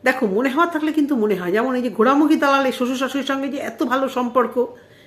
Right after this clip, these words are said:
কি সুন্দর সম্পর্ক, আজকেও ঘোড়ামুখী কিন্তু শ্বশুরমশাই, এ, মন্দিরাকে ছাড়লো না।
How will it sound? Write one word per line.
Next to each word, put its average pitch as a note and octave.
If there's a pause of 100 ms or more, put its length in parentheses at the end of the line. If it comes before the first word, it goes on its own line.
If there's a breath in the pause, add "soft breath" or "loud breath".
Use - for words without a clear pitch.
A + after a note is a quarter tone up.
(140 loud breath)
কি F4
সুন্দর E4
সম্পর্ক, C#4+ (540 loud breath)
আজকেও C#4+ (140)
ঘোড়ামুখী B3
কিন্তু G#3+
শ্বশুরমশাই, G#3+
এ, E3+
মন্দিরাকে A3
ছাড়লো F#3+
না। D3+